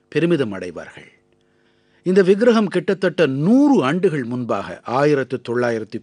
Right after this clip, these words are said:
பதிமூன்றாம் ஆண்டு வாக்கில், வாராணசியின் ஒரு ஆலயத்திலிருந்து களவாடப்பட்டு நாட்டை விட்டு கடத்திச் செல்லப்பட்டது. நான் கனடாவின் அரசு புரிந்திருக்கும் இந்த புண்ணிய செயலுக்கும்,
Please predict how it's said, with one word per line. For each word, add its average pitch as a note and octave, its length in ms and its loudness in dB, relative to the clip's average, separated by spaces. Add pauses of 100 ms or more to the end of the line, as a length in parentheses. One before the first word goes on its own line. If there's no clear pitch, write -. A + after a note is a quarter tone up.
பதிமூன்றாம் E3 600 2
ஆண்டு D3+ 280 -4
வாக்கில், A2+ 520 -8 (800)
வாராணசியின் D#3 1000 0 (100)
ஒரு C3+ 260 -4
ஆலயத்திலிருந்து D3 960 -2
களவாடப்பட்டு C3 680 -4 (920)
நாட்டை D#3+ 400 -2
விட்டு B2 300 -10
கடத்திச் F3+ 400 -4
செல்லப்பட்டது. E2+ 640 -16 (1400)
நான் E3+ 300 0
கனடாவின் F3 640 0
அரசு F3 340 -2
புரிந்திருக்கும் C3+ 760 -4
இந்த B2+ 200 -4
புண்ணிய D#3 460 -2
செயலுக்கும், B2+ 640 -4